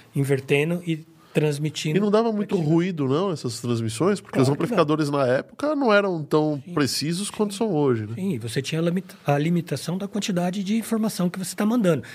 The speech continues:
Speaker 1: Lembra que a gente tá falando... Em
Speaker 2: Por quê? Você tem muito ruído, você tem que, hum, en-, encher de,
Speaker 1: Não, e a gente tá
Speaker 2: de
Speaker 1: falando de uma banda, o seguinte, eu tava falando de trinta a trezentos. Você usa seis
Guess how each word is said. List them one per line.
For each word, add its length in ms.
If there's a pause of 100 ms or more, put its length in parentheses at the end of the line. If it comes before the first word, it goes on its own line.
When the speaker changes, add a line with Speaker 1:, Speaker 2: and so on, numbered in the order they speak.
(160)
Speaker 1:
Lembra 200
que 100
a 20
gente 80
tá 80
falando... 260
Em 20
Speaker 2:
Por 140
quê? 180
Você 140
tem 140
muito 220
ruído, 220
você 60
tem 120
que, 100
hum, 400
en-, 380
encher 880
de, 120
Speaker 1:
Não, 140
e 60
a 80
gente 80
tá 80
Speaker 2:
de 40
Speaker 1:
falando 200
de 80
uma 140
banda, 300
o 40
seguinte, 380
eu 60
tava 220
falando 480
de 300 (840)
trinta 400
a 100
trezentos. 560
Você 240
usa 260
seis 600